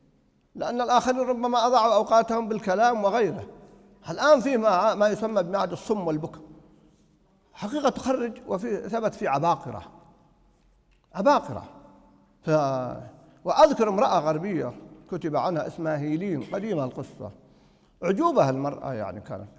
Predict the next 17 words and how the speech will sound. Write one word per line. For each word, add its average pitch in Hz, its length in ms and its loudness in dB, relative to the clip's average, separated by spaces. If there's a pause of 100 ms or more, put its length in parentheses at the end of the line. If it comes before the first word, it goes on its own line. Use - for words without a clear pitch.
كانت 202 180 -2
صماء 226 480 0
خرساء، 160 680 -4 (760)
لكنها 214 440 -6 (840)
كانت، 226 220 4
عفوا، 196 360 2
تتكلم 175 540 0
لكن 170 200 -2
لا 214 140 6
تسمع 220 360 0
ولا 226 220 4
ترى، 170 340 -2 (640)
وكانت 165 360 -6
عجوبة 160 400 -8
في، 117 200 -14
في، 110 280 -14
في، - 300 -18